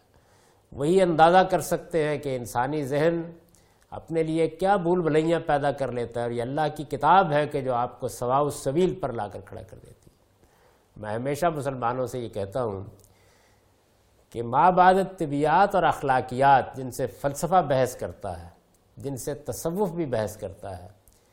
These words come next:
ان میں ہمیں کسی رہنمائی کی ضرورت نہیں ہے۔ یعنی اس کے جو مبادی ہماری فطرت کے اندر ہیں، ان کی تعین و تفصیل اللہ تعالیٰ نے اپنی کتاب میں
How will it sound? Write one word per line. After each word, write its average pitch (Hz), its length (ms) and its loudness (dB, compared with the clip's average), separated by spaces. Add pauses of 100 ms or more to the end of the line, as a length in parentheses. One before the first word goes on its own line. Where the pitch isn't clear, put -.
(340)
ان 160 180 -10
میں 202 220 -4
ہمیں 156 300 -4 (120)
کسی 220 280 -2
رہنمائی 110 420 -4
کی 90 120 -16
ضرورت 87 360 -16
نہیں - 120 -20
ہے۔ - 180 -20 (960)
یعنی 139 360 -6
اس - 180 -6
کے 190 160 -2
جو 170 160 0
مبادی 131 560 -2
ہماری 135 320 -2
فطرت 202 480 -2
کے 202 80 2
اندر 190 260 -2
ہیں، 208 260 -2 (420)
ان 175 200 -4
کی 175 180 -4
تعین 151 440 -4
و 185 100 2
تفصیل 220 540 -2
اللہ 165 200 0
تعالیٰ 160 280 -2
نے 170 100 -2
اپنی 151 240 -8
کتاب 113 420 -6
میں 90 100 -12